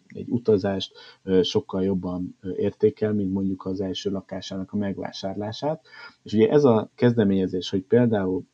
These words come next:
legyen elég tíz százalék önrész a hitelfelvételhez, ez már rögtön felére csökkentheti azt az időt, amit egy, ö, fizetésből félre kell rakni,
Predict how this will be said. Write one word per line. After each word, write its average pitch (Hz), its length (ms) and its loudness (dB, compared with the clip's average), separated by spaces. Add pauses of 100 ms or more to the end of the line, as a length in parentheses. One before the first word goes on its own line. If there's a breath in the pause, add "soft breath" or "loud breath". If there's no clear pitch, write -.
(140)
legyen 120 300 6
elég 110 280 6
tíz 143 200 2
százalék 95 600 -2
önrész - 560 -4
a - 60 -20
hitelfelvételhez, 131 1080 2
ez 123 160 2
már 135 200 2
rögtön 120 560 4 (160 loud breath)
felére 110 460 6
csökkentheti 104 680 -2
azt 110 200 0
az 90 120 -6
időt, 120 420 6 (280 soft breath)
amit 120 520 2
egy, 107 400 2
ö, 110 300 8 (180)
fizetésből 101 760 2
félre 95 340 2
kell 98 260 -4
rakni, 101 540 -2